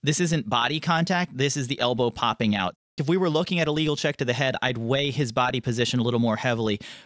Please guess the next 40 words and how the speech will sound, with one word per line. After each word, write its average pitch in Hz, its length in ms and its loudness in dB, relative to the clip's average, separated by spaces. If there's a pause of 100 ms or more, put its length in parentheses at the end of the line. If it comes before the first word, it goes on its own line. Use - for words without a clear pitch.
but 127 80 0
there's 147 180 0
no 151 180 2
denying 131 520 0
the 117 120 -2
elbow 120 300 0
coming 117 400 0
out 98 220 0
and 110 160 2
that 104 140 -6
that 123 200 -2
was 113 380 -2 (180)
the 123 80 -4
cause 113 320 0
of 113 80 -4
the 101 80 0
contact 107 460 -2
on 101 80 2
this 101 160 0
play. 120 120 0
I 139 40 2
think 247 180 0
Okposo 226 300 0
might 170 160 2
have 196 80 0
been 180 80 2
able 170 160 0
to 170 80 2
avoid 147 320 0
the 131 60 -2
hit. 156 200 -2
He's 160 160 -4
trying 151 180 0
to 139 60 -2
step 143 260 -4
around 127 280 0
him, 190 80 0
and, 123 160 0
and 127 120 -2
Cernak 151 440 -2